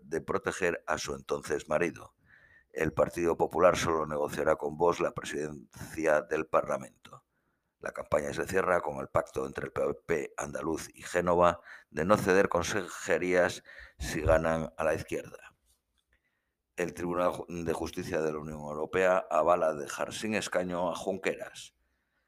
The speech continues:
El diésel supera la barrera de los dos euros por litro.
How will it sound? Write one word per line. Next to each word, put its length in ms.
El 180
diésel 440
supera 360
la 120
barrera 380
de 120
los 160
dos 220
euros 400
por 200
litro. 460